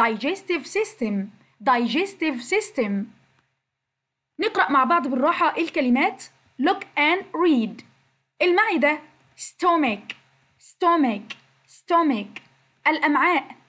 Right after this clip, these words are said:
الدقيقة small intestine، small intestine. إحنا عارفين small اللي هو صغير.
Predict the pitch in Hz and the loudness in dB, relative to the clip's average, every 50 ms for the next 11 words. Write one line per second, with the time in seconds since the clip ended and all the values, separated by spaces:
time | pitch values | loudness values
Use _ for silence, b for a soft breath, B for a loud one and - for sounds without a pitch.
0 | - - 320 254 233 294 262 - 320 320 277 269 - 294 330 - - _ _ _ | -2 0 0 0 0 -2 -4 -2 -2 -4 -2 -2 -2 -4 -4 -4 -8 _ _ _
1 | _ _ _ _ _ - - - - 294 339 359 392 392 392 381 359 320 - 349 | _ _ _ _ _ -18 -14 -8 -2 2 4 4 4 4 2 -2 -4 -4 -2 -2
2 | 403 392 - - - - 233 214 202 196 190 202 - _ _ _ - - - - | -2 -2 -4 -6 -4 -4 -2 -2 -2 -2 -4 -6 -10 _ _ _ -20 -14 -6 -2
3 | 302 311 302 302 302 294 285 269 247 254 320 330 381 370 - - - 254 220 202 | 2 2 4 4 4 4 2 0 0 -2 -2 -2 -2 -2 -4 -6 -6 -6 -4 -4
4 | 196 233 - 254 262 320 262 277 - 370 392 370 - - - 330 339 381 392 359 | -4 -6 -6 -2 0 2 2 2 0 -2 -6 -6 -6 -8 -4 -2 0 2 2 2
5 | 302 285 311 320 311 - 269 294 320 269 196 - | 2 2 0 0 -2 -4 -4 -2 -2 -2 -2 -4